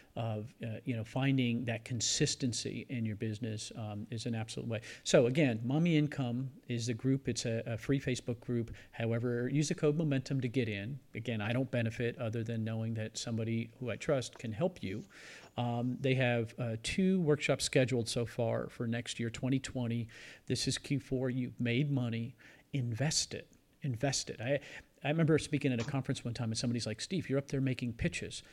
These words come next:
I'm like, "I'm not making pitches for my stuff. I'm pitching other people. If you wanna buy time, if you wanna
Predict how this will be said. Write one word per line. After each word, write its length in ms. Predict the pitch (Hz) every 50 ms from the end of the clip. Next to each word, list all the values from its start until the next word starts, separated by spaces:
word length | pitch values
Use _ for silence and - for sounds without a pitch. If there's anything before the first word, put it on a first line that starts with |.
| - - - _ -
I'm 60 | 160
like, 120 | 147 139 -
"I'm 120 | 170 226
not 100 | 247 196
making 240 | 151 147 - 139 131
pitches 340 | - - 160 - - 135 -
for 120 | - 123
my 180 | 110 117 170 226
stuff. 360 | - - - 120 131 160 -
I'm 140 | 123 160 175
pitching 380 | - 160 147 - - 147 135 -
other 200 | - 143 131 135
people. 420 | 123 - - - 202 - - 120 110
If 120 | 117 -
you 100 | 151 170
wanna 200 | 190 175 165 151
buy 320 | 117 - 131 123 139 151 143
time, 480 | 147 - - 139 139 123 101 - 123 -
if 160 | 120 - -
you 100 | 151 156
wanna 340 | 165 151 147 147 143 127